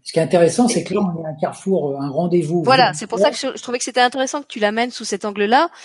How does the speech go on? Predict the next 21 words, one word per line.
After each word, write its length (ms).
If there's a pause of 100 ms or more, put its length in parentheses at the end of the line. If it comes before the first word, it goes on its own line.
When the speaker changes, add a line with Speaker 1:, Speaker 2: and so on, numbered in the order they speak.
Speaker 1:
Ouais. 120
Speaker 2:
non 100
pas 240
de 140
se 140
rappeler 420
comme 140
c'était 280
bien 240
et 120
comme 160
maintenant 220
on 60
est 80
dans 120
la 120
merde, 300
pour 240
Speaker 1:
Mm. 100
Speaker 2:
parler 300
clairement, 480